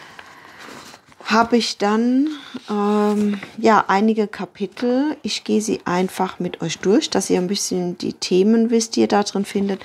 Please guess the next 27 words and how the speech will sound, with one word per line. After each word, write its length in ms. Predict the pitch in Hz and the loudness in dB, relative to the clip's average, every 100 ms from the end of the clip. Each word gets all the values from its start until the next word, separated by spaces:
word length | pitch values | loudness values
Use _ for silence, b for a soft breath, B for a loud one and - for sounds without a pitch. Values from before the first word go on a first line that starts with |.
| B B B - | B B B -4
Das 280 | 175 - 214 | -2 -2 2
Heft 240 | 220 - | 0 0
ist 160 | - - | -6 -2
tatsächlich 640 | 170 - 214 - 202 - | -2 2 0 0 -6 -2
gar 180 | 180 185 | 0 0
nicht 200 | 180 - | -2 -4
so 120 | 156 | -4
dick. 280 | 156 285 - | 0 0 0
Es 200 | - - | -6 -4
gehört 320 | 190 190 190 | -4 -4 -4
zur 160 | - - | -2 0
Audioreihe. 840 | - 277 247 233 214 214 214 220 226 B B B B B - | 2 2 0 0 0 2 2 -2 -6 B B B B B -10
Ich 200 | 202 - | -8 -2
habe, 220 | 190 185 - - - - - | 2 0 0 -18 -20 -20 -8
ähm, 640 | 180 175 175 175 170 170 - _ _ - | -4 -4 -4 -6 -6 -8 -10 _ _ -6
ein 840 | 180 175 170 170 170 175 185 202 _ B B B B B - - 180 | -2 -2 -2 -4 -6 -8 -8 -12 _ B B B B B -18 -16 -12
paar 260 | - 180 185 | 0 0 2
Seiten, 720 | 190 180 202 220 214 190 175 | 2 2 2 0 -4 -4 -4
wo 240 | 180 - - | -4 -4 -8
ihr 420 | 175 175 170 165 - | -8 -6 -6 -8 -8
dann, 640 | 160 165 170 165 165 - - _ _ _ _ _ _ _ _ _ _ _ _ _ _ _ _ _ _ | -6 -6 -6 -8 -8 -10 -12 _ _ _ _ _ _ _ _ _ _ _ _ _ _ _ _ _ _
ähm, 440 | 160 165 160 165 156 | -10 -8 -6 -8 -2
Platz 440 | 190 190 196 - | 2 2 2 -4
habt 280 | 214 196 196 | -4 -4 -6
für 160 | - - | -8 -6
eure 220 | 180 170 | -6 -6
Notizen 800 | 170 151 - 330 - - 285 | -8 -10 -4 -4 -2 -2 -2